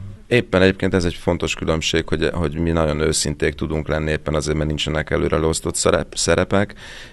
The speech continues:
Ö, nem vágják be a, az elérzékenyülésemet mondjuk egy másik előadóhoz, hogyha műsorkészítés politika azt kívánná meg, hanem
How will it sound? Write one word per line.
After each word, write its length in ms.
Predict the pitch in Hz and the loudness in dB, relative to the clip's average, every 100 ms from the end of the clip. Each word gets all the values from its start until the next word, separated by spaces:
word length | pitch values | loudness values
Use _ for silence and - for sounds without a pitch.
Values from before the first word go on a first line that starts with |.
| - | -6
Ö, 420 | 92 82 82 82 82 - - - - - | 2 6 6 6 4 -2 -16 -20 -20 -2
nem 280 | 90 92 87 | 4 6 6
vágják 480 | 80 78 78 78 76 | 4 4 2 2 4
be 300 | 80 80 64 - - - - | 6 6 2 -6 -20 -20 -6
a, 360 | 78 76 73 73 - - - - - - - - - - - - - - - | 0 0 2 0 -4 -12 -20 -20 -20 -20 -20 -20 -20 -20 -16 -14 -14 -16 -4
az 140 | 95 | 2
elérzékenyülésemet 1300 | 78 92 82 78 82 78 80 82 80 80 - 78 78 | 4 6 4 4 2 2 0 4 4 4 2 0 0
mondjuk 320 | 80 80 78 | 0 0 2
egy 100 | 78 | 2
másik 420 | 78 76 76 76 | 2 0 -2 0
előadóhoz, 760 | 78 78 80 78 80 80 80 - | 2 4 4 4 2 2 0 0
hogyha 380 | 78 - 76 76 | -4 0 0 0
műsorkészítés 1900 | 82 80 - 80 78 - - - - - - - 76 76 - 82 - - - - - | -2 -2 0 0 0 -4 -16 -18 -20 -20 -6 0 2 0 -2 -2 -2 -6 -8 -18 -8
politika 640 | - 80 80 - - 78 78 | 0 0 0 -6 -2 0 2
azt 280 | 76 - | 0 -2
kívánná 460 | - 76 78 80 - | -4 0 0 -2 -4
meg, 240 | 80 98 95 | 0 0 0
hanem 460 | 85 80 78 73 | -2 -2 -2 -4